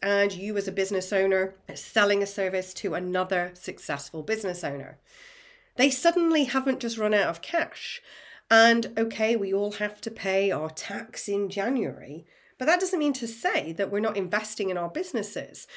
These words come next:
So do not fall into the mindset trap of thinking that people are not spending in January, because definitely they are. January is one of the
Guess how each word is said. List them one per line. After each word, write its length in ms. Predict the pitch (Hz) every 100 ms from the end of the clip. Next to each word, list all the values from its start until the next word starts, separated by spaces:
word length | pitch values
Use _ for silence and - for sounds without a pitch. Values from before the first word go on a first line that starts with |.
| - -
So 140 | 277
do 180 | 240 320
not 240 | 381 -
fall 240 | - 302 285
into 240 | 262 254
the 60 | 254
mindset 500 | 226 220 214 202 -
trap 560 | - 381 202 143 - - - _
of 140 | 214 202
thinking 440 | - 247 240 233
that 100 | 226
people 240 | 220 208 202
are 60 |
not 140 | 196 202
spending 360 | - 202 196
in 100 | 202
January, 340 | 202 330 247 180
because 360 | 233 240 233
definitely 480 | - - - 170 180
they 120 | 214
are. 280 | 330 294 202 - - -
January 380 | 196 240 233
is 160 | 214 196
one 280 | 185 214 214
of 400 | 175 170 180 185
the 200 | 151 147